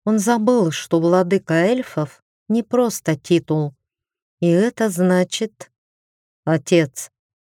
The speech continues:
Глаза Эдена опять насмешливо сверкнули. «Учитель Фанир сразу научил меня строить портал в максимально защищённое место на случай неприятностей». «Так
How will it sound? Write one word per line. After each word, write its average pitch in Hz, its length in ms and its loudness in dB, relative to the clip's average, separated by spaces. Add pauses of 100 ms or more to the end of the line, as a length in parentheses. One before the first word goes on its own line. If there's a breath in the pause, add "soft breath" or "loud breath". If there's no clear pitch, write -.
(140)
Глаза 185 500 2
Эдена 185 300 0
опять 190 520 -2
насмешливо 175 840 0
сверкнули. 170 800 -2 (840)
«Учитель 160 600 0
Фанир 185 580 0
сразу 185 560 0
научил 165 500 -2
меня 160 380 0
строить 175 560 2
портал 180 600 0
в 160 40 -2
максимально 180 720 0
защищённое 185 840 0
место 151 560 -2 (720)
на 175 220 2
случай 202 580 0
неприятностей». 165 1120 -2 (1300)
«Так 156 180 -2